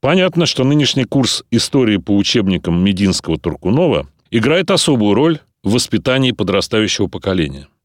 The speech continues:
Но тогда нужно сделать её обязательной во всех вузах, вне зависимости от профиля специальности. Как в С С С Р.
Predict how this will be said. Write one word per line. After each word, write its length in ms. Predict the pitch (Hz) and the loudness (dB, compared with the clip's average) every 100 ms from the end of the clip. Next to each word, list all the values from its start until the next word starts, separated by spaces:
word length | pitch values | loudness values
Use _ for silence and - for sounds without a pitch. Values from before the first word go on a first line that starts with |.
| _ | _
Но 160 | 92 139 | -2 0
тогда 280 | 165 160 185 | 0 2 2
нужно 280 | 185 160 160 | 4 2 2
сделать 320 | 160 165 160 | 2 2 2
её 180 | 160 156 | 2 2
обязательной 600 | 147 139 185 175 127 120 | 2 2 2 2 2 2
во 100 | 127 | 0
всех 300 | - 147 120 | 0 -2 0
вузах, 340 | 107 80 87 | 2 0 -2
вне 180 | 98 139 | 0 0
зависимости 600 | 131 120 127 - 123 - | 2 0 0 0 0 0
от 120 | 135 | -2
профиля 360 | - 104 - 98 | 0 -2 0 -4
специальности. 760 | - 95 90 76 71 - 76 - _ | -4 -4 -2 -2 -6 -14 -18 -20 _
Как 240 | - 170 143 | -4 -2 0
в 60 | 139 | -2
С 120 | 131 | -2
С 140 | 127 | -4
С 140 | - - | -4 -6
Р. 200 | 71 | -8